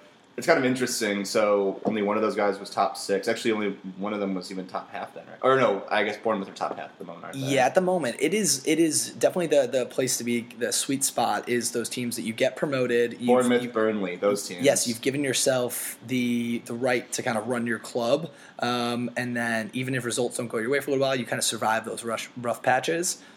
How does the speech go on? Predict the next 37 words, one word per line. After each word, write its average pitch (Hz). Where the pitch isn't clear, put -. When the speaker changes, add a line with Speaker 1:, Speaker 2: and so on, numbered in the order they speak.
Speaker 2:
But 127
Speaker 1:
Yep. 113
Speaker 2:
I 127
mean, 127
Klopp -
has 117
been 127
there 113
for -
a 117
while, 120
but 120
it's 131
just 143
interesting 147
because, 113
like, 104
Sir 147
Alex 127
Ferguson 123
was 110
the, 113
one 120
that 113
is -
considered 120
the 113
greatest 117
manager 117
in 110
Premier 120
League 123
history 117
and 117
was 113
there 143
for 110